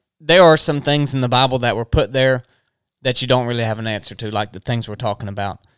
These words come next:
And I don't know why they're in the Bible i-, if you can't sort 'em out. But, I mean, they're obviously there for a reason.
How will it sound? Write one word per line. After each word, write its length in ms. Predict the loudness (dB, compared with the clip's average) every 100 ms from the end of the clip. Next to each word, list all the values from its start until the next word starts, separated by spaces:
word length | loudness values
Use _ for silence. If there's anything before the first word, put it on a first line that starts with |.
| _ _
And 100 | -6
I 140 | 0 2
don't 160 | 4 6
know 140 | 4
why 540 | 6 4 4 2 0 -6 _ _ _ _ _ _
they're 240 | 2 4
in 80 | 4
the 60 | 2
Bible 500 | 2 2 0 -4 -8 _ _ _ _ _ _ _ _ _ -6
i-, 140 | -4 -2
if 200 | -4 -4
you 80 | -6
can't 340 | -4 -2 0
sort 280 | 0 2 2
'em 100 | 2
out. 240 | 2 2 0
But, 260 | -2 2
I 60 | 2
mean, 160 | 2
they're 160 | 4 6
obviously 320 | 6 2 0
there 160 | 2 2
for 160 | 2 0
a 40 |
reason. 440 | 2 2 2 -2